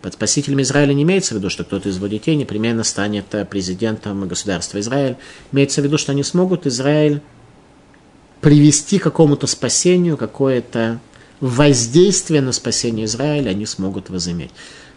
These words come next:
Другими словами, Всевышний даёт, вкладывает душу в каждого ребёнка,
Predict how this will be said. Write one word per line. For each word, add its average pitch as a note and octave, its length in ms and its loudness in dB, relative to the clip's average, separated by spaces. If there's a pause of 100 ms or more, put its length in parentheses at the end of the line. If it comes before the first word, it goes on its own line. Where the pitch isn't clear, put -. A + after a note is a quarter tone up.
Другими D3 320 4
словами, E3 640 2 (640)
Всевышний D3 600 4
даёт, C3 520 0 (500)
вкладывает B2+ 760 2
душу B2+ 240 -2
в - 60 -12
каждого F#2+ 380 -2
ребёнка, C#3 640 -4